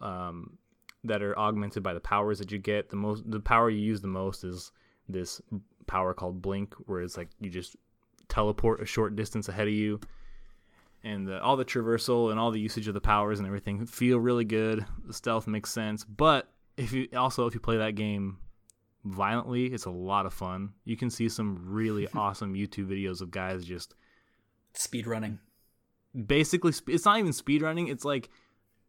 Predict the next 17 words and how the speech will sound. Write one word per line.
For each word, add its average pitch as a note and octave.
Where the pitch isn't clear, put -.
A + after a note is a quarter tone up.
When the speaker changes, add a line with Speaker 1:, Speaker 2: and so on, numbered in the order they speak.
Speaker 1:
doing D#3
all D3
the C#3
wild, A#2+
like, A#2
utilizing C3+
the A2+
systems A2+
to G#2+
do G#2+
all G#2+
these G2
wild, F#2+
like, F#2
Speaker 2:
Speed C#4+
murdering? A3
Speaker 1:
stylish -